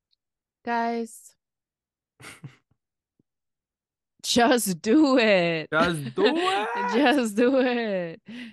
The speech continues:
Speaker 2: Just
Speaker 1: Like,
Speaker 2: do
Speaker 1: it'll be
Speaker 2: it.
Speaker 1: fine. Even if it's
Speaker 2: Literally.
Speaker 1: bad, it'll be fine.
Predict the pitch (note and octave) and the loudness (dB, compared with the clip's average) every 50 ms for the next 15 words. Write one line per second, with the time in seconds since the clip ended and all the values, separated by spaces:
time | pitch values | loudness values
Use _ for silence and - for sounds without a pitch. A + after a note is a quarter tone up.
0 | _ _ _ _ - C#3 C3+ C#3+ E3+ E3 D#3+ C#3 C#3+ D3 - C#3 C#3 B2 A#2+ - | _ _ _ _ -12 -8 -4 -2 -2 -2 0 0 0 0 0 0 0 -2 -4 -4
1 | - E3 E3 E3 E3 E3 D#3+ D#3+ D#3 D3+ D3 C#3+ C#3+ C#3 - - D#3+ F3 F3+ F3+ | -6 -8 -8 -8 -8 -8 -8 -10 -12 -12 -14 -14 -16 -18 -14 -12 -10 -8 -6 -6
2 | F#3+ F#3+ - C#3 B2+ - D#3+ D#3 D3+ C#3+ C#3+ C#3 C3 - - - - - F3 E3+ | -6 -6 -6 -6 -6 -6 -6 -6 -6 -8 -8 -10 -12 -16 -18 -16 -14 -14 -14 -14
3 | E3+ F3 - - - - - - - B1 - F#3+ | -16 -16 -16 -16 -16 -14 -16 -16 -16 -14 -16 -16